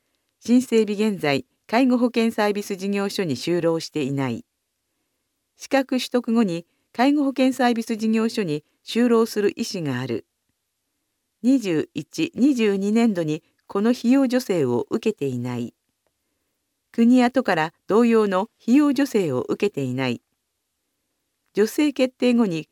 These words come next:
区が行う事後調査に回答する。以上です。助成内容は、二十三年四月一日以降に受講を開始した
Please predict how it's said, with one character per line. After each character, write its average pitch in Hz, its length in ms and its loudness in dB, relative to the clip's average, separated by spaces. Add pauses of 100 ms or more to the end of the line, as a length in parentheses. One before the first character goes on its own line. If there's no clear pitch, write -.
(140)
区 320 160 0
が 175 200 2
行 185 140 -4
う 160 320 0 (320)
事 202 140 -2
後 294 160 2
調 285 220 0
査 180 120 -6
に 135 140 -4
回 160 240 -8
答 143 200 -2
す 135 160 -6
る。 127 220 -2 (320)
以 165 100 -4
上 135 160 -2
で 165 120 0
す。 - 120 -10 (1000)
助 220 120 0
成 269 180 0
内 254 220 4
容 202 140 0
は、 160 220 -2 (420)
二 269 160 4
十 196 160 0
三 180 280 -4
年 151 240 -2
四 - 160 -6
月 277 260 -2
一 262 260 -4
日 254 240 -2
以 254 60 -2
降 190 240 -2
に 131 240 -4 (200)
受 185 140 -4
講 240 280 2
を 220 60 0
開 196 200 -6
始 175 200 -8
し - 80 -12
た 143 220 -4